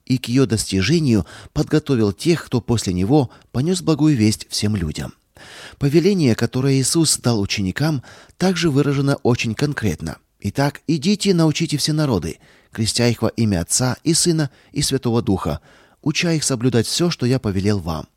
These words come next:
Матфея двадцать восемь, девятнадцатый и двадцатый стихи.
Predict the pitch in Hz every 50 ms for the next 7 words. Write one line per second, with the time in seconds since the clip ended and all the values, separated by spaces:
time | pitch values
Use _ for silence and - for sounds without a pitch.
0 | _ _ _ - - - - - - - - 120 127 - - 151 143 131 95 98
1 | 101 92 - - 90 131 143 123 - 131 135 - - 101 104 87 - - 117 131
2 | 127 - - - 80 - - 92 87 90 85 - - 104 98 - 90 85 - -
3 | - 76 - - 64 -